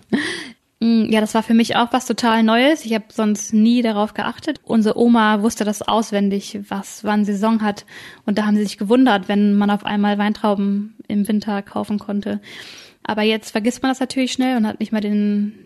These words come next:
die Nähe zu dem Produkt und weiß es deswegen nicht.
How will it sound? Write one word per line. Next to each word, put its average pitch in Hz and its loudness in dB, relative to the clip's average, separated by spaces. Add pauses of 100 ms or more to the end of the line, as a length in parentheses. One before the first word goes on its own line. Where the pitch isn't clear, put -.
die 214 -2
Nähe 226 2 (120)
zu 226 -6
dem 220 -2
Produkt 220 -4
und 208 -2
weiß 220 -4
es - -20
deswegen 247 -2
nicht. 254 0